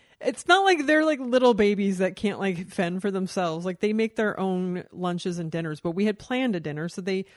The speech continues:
were waiting. And, um, so I was late for that and I felt like garbage. And so, yeah, I, I'm sure there's other things that I'm late for.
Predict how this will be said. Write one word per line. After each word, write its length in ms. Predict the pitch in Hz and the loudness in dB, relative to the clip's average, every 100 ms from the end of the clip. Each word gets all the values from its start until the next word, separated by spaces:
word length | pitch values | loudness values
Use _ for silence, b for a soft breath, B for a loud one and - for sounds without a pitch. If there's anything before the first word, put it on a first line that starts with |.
| B | B
were 140 | 208 202 | -2 2
waiting. 600 | 214 269 220 180 190 247 b b b - | 4 4 2 0 0 -4 b b b -6
And, 460 | 214 214 208 208 - | -2 -2 -2 -6 -6
um, 320 | 196 185 185 | -6 -6 -8
so 200 | - 226 | -10 -8
I 120 | 233 | -8
was 140 | 269 262 | -8 -8
late 200 | 277 262 | -10 -8
for 100 | 262 | -4
that 240 | 254 - | -2 -2
and 100 | 185 | -4
I 140 | 180 | -4
felt 540 | 185 - 196 190 - - b b _ | -4 -2 -2 -2 -8 -18 b b _
like 460 | 208 220 220 220 233 185 | -4 0 0 -4 -12 -4
garbage. 580 | 208 214 147 143 - b b b _ | -2 -2 -4 -6 -10 b b b _
And 640 | 185 180 180 175 175 170 - _ | -6 -4 -2 -4 -4 -8 -10 _
so, 400 | - 190 160 156 - _ | -10 -8 -6 -10 -18 _
yeah, 160 | 269 139 165 | -10 -10 -16
I, 300 | - 190 196 - _ _ - | -10 -6 -6 -10 _ _ -2
I'm 320 | 214 208 220 | 0 0 -2
sure 240 | - 240 | -4 -4
there's 240 | 226 220 202 | 0 -2 -2
other 220 | 190 190 | -2 -2
things 260 | 196 196 190 | -4 -4 -4
that 120 | 185 | -4
I'm 160 | 180 | -4
late 240 | 180 185 180 | -4 -6 -6
for. 420 | 185 175 180 185 | -6 -4 -6 -8